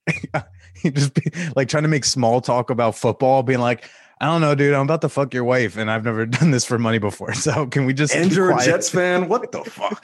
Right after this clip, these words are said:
Speaker 1: <laughs> Ah,
Speaker 2: That's hard.
Speaker 1: that's, you know what? That's a, that's a little too close to home right now. Okay.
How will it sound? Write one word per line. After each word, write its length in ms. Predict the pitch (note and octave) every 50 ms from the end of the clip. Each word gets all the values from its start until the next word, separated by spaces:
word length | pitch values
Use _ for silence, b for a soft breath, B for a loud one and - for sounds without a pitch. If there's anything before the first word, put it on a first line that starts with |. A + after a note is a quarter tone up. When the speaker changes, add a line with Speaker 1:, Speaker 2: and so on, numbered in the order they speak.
| E3+
Speaker 1:
<laughs> 40 | E3 D#3+ D3 C#3+ C#3+ C#3 B B B B B
Ah, 140 | D#3+ D3+ E3+
Speaker 2:
That's 180 | F3 - E3 D#3+
hard. 580 | D#3+ D#3 D3 D3 C#3 C3 C3 B2+ A#2+ A#2 A2 G2+
Speaker 1:
that's, 340 | C#3 C3 B2 - - - -
you 100 | D3 C#3
know 120 | C3+ C3+
what? 200 | C3 C3 B2+ A2
That's 260 | - C#3 B2+ - - -
a, 140 | C3+ A#2 G2+ -
that's 240 | - C3+ B2+ - -
a 40 | C3+
little 180 | C3 B2 A#2+
too 160 | - - B2+
close 260 | - - B2+ A#2 - -
to 80 | B2
home 260 | G2 G#2+ G#2+ G2 F#2
right 120 | F#2 F2+ F2
now. 160 | F2 E2+ F2+
Okay. 280 | F#2 - - A2 G#2